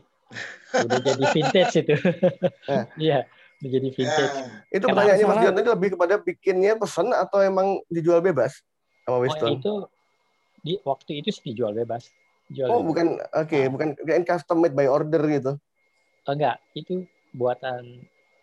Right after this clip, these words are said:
Speaker 2: Amerika, buatan U S A. Jadi aku
Speaker 4: Kalau nggak
Speaker 2: pesen,
Speaker 4: salah, pick
Speaker 2: ada
Speaker 4: up-nya itu
Speaker 2: kebenaran.
Speaker 4: bisa digeser-geser ya?
Speaker 2: Oh iya, iya, iya, betul. Bisa geser kalau ke sini, ke lebih bass, lebih bright, ke sini lebih mid. Gitu. Jadi kalau di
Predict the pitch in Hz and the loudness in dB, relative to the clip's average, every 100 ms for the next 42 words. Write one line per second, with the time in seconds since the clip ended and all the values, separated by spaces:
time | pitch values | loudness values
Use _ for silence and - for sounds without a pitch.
0 | _ _ _ _ 170 - _ - 120 135 | _ _ _ _ -18 -18 _ -12 -8 -6
1 | 143 107 107 107 110 110 - - _ _ | -6 -8 -8 -12 -10 -12 -14 -20 _ _
2 | _ _ _ _ _ _ _ - 107 147 | _ _ _ _ _ _ _ -10 -6 -4
3 | 180 185 185 196 220 - 214 - 220 190 | -2 -2 0 0 -2 -2 -6 -2 -4 -2
4 | 220 220 277 160 214 180 180 170 185 180 | -4 -2 0 0 0 -2 -2 0 0 0
5 | 202 247 214 165 139 _ _ 165 190 170 | 0 0 -2 -4 -10 _ _ -4 2 4
6 | 147 131 120 110 117 117 101 - _ _ | 4 4 2 0 -2 -2 -4 -6 _ _
7 | - 139 135 123 - 139 143 123 123 123 | -8 -2 0 0 2 2 2 2 2 2
8 | 117 117 117 _ _ _ - - 123 117 | 2 2 0 _ _ _ -18 -4 -2 -2
9 | 127 143 165 135 110 117 117 117 113 110 | -2 -2 0 0 -2 -2 -2 -2 -4 -4
10 | 113 120 120 117 107 98 120 135 - - | 0 0 -2 -8 -8 -2 -2 -2 -6 -10
11 | 120 131 113 110 120 139 127 _ _ _ | -6 -6 -6 -8 -6 -6 -8 _ _ _
12 | _ _ _ _ _ 107 104 104 113 123 | _ _ _ _ _ -20 -18 -16 -12 -12
13 | _ _ _ - 127 127 120 123 123 120 | _ _ _ -4 0 0 2 2 2 0